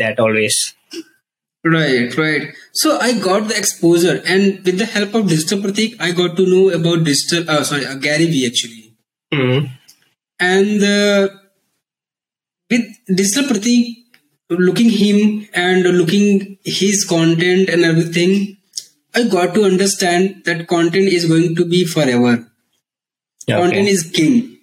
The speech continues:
Speaker 2: because in his podcast, he was guiding to their audience and everybody. And, uh, almost in that period of, uh, there, I listened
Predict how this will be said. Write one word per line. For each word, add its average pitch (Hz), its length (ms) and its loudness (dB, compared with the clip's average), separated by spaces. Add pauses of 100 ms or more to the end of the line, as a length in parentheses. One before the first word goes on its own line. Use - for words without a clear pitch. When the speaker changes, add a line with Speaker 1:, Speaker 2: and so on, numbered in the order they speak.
(120)
Speaker 2:
because 185 680 -2 (100)
in 185 120 0
his 175 260 0
podcast, 156 680 -2
he 160 200 0
was 165 300 0
guiding 156 680 0 (420)
to 165 120 4
their 160 240 2
audience 147 600 0 (760)
and 156 280 0
everybody. 143 840 0
And, 147 400 2
uh, 139 260 0 (600)
almost 220 460 2
in 185 160 2
that 180 380 -4
period 180 260 2
of, - 180 -8
uh, 151 260 0 (180)
there, 175 440 -2 (320)
I 190 360 0
listened 160 480 2